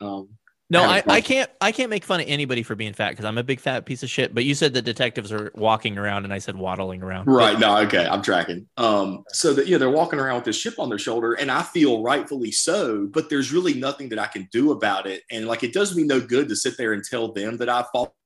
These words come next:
Speaker 1: this battle, like, behind the scenes for two years, because whether they believe me or not,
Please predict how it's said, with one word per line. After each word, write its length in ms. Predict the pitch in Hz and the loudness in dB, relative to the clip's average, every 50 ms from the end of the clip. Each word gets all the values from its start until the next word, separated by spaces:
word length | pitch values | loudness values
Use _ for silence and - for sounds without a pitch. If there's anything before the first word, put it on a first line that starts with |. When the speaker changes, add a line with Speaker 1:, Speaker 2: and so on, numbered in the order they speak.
| _ - - - | _ -18 -10 -6
Speaker 1:
this 180 | 123 117 - | -6 -6 -2
battle, 320 | - 113 113 117 120 123 123 | -2 0 0 0 0 0 0
like, 220 | 120 117 113 - | 0 -2 -2 -4
behind 240 | 120 123 127 127 123 | -6 -6 -6 -6 -6
the 40 | 117 | -6
scenes 280 | - 127 127 135 127 | -4 -4 -4 -4 -4
for 80 | - 135 | -8 -8
two 160 | 123 - 139 | -4 -2 -2
years, 380 | 131 135 135 143 147 151 147 - | 0 0 0 0 0 -2 -2 -4
because 420 | - 113 - 123 113 107 - - - - | -8 -8 -4 -4 -4 -4 -6 -10 -8 -4
whether 200 | 120 127 135 120 | -2 -2 -2 -2
they 100 | 123 117 | -2 -2
believe 300 | 107 110 123 143 151 127 | -2 -2 0 0 0 -2
me 120 | 110 104 | -2 -4
or 80 | 101 104 | -4 -4
not, 320 | 131 139 117 101 98 - | -2 -2 -2 -2 -4 -6